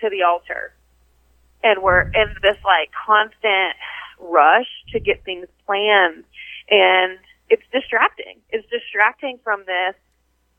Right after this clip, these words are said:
part in time of your life that is just this one time. So I always tell my brides, like, "This is supposed to be fun. This is supposed to be enjoyable. You're not supposed to be stressed out about this all the time. I want you to spend time with your fiance and just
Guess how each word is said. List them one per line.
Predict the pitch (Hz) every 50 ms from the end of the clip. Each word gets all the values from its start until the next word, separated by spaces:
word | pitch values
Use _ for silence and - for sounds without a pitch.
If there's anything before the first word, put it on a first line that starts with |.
| _ -
part | - 214 208 - -
in | 214 - -
time | - 180 180 190 190
of | 175
your | - 185 190
life | 160 156 160 196 247 - _ -
that | 180 185 - - - -
is | - 202 196 190 185 180 180 _ _ _ _ -
just | 190 196 196 -
this | 226 214 214
one | - 214 214
time. | 214 - 180 202 233 - - - - - - - - - _ _ _ _ _ _ _ _ _
So | - 240 226 214 214 208 202 202 196 - _ _ _ -
I | 202 208 - -
always | 196 208 208 208 208 208 _
tell | - 208 180
my | 175 175
brides, | 170 160 160 165 -
like, | - 165 156 _ -
"This | 190 202 -
is | 247 240 -
supposed | 240 - - 208 196 - -
to | 196
be | - 190 196 -
fun. | - 160 165 170 165
This | 170 185 -
is | 202 -
supposed | 202 190 - 190 175 - -
to | 196
be | 185 180
enjoyable. | 180 185 - - 147 147 156 165 - 185 185 185 190 196 190 - _ - - - - -
You're | 190 202 196 190 196
not | 190 180 175 185 - -
supposed | 190 - 196 185 -
to | 196
be | 185 185
stressed | - - 170 165 -
out | 175 160
about | 156 165 170
this | - 190 -
all | 202 185 185
the | 180
time. | - 202 185 185 -
I | - 196
want | 196 180 175 160 170
you | 208 202
to | 202
spend | 202 - 185 180 -
time | - 165 165 180
with | 185 180
your | 185 175
fiance | 175 - 165 156 156 160 - - 226 214 214 208 208 208 - -
and | 196 185 175
just | 180 - 185